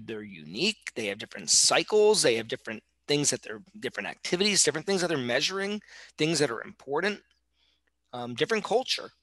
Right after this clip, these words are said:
And all those things bring different data points that we want to be looking at. So figuring out what the right data is, is step one that we wanna see. And then figuring out how to go into all the data that we have in our, all the data sources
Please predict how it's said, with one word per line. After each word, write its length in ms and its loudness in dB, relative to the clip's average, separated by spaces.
And 360 0
all 180 4
those 260 4
things 280 2
bring 220 0
different 300 -2
data 200 4
points 360 -2
that 140 0
we 140 0
want 240 -2
to 80 -2
be 140 2
looking 340 -4
at. 220 -6
So 300 2
figuring 240 2
out 140 2
what 120 0
the 80 -4
right 460 -4
data 340 -4
is, 480 -2
is 140 4
step 400 6
one 480 -4
that 140 2
we 80 -2
wanna 340 2
see. 460 2
And 80 2
then 140 6
figuring 340 4
out 120 2
how 260 2
to 80 0
go 240 2
into 220 2
all 220 -2
the 100 -2
data 260 4
that 160 0
we 100 0
have 260 2
in 120 2
our, 140 2
all 180 2
the 100 2
data 280 4
sources 720 2